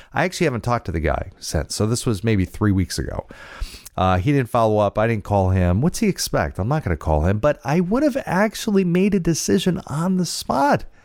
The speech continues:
And I would have been better off before, because of it. Now I gotta go find somebody,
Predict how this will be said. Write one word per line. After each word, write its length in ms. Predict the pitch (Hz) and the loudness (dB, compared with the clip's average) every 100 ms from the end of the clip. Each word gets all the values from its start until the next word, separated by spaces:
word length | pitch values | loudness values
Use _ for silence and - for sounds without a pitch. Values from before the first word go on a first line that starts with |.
| - - - - - | -20 -20 -20 -20 -6
And 160 | 135 156 | -2 -2
I 180 | 170 226 | 0 0
would 140 | 233 | 2
have 80 | 202 | 0
been 160 | 190 | 0
better 260 | 185 185 180 | 0 0 0
off 240 | 196 - | -2 -2
before, 380 | - - 285 269 143 - | 0 0 0 -4 -4 -2
because 320 | 180 - 247 | 0 0 0
of 100 | 110 | -2
it. 60 | 85 | 0
Now 140 | 131 | 0
I 60 | 196 | 0
gotta 140 | 165 | 0
go 180 | 135 127 | 0 0
find 560 | - 123 135 147 135 | -2 -2 0 0 -2
somebody, 680 | - 139 127 127 127 127 127 | -2 -2 0 2 2 2 0